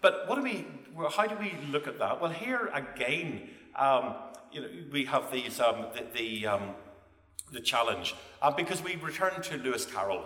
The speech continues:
here, and we return to Humpty Dumpty's advice that words mean what I choose them to mean.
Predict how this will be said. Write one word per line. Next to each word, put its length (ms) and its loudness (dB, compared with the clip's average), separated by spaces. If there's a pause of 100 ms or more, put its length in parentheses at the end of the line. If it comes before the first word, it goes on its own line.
here, 160 -4 (240)
and 100 2
we 80 0
return 300 0
to 80 -4
Humpty 320 -6
Dumpty's 360 -2
advice 360 -2
that 180 -12
words 240 -8
mean 140 -10
what 100 -4
I 80 2
choose 360 -6
them 140 -16
to 100 -14
mean. 200 -10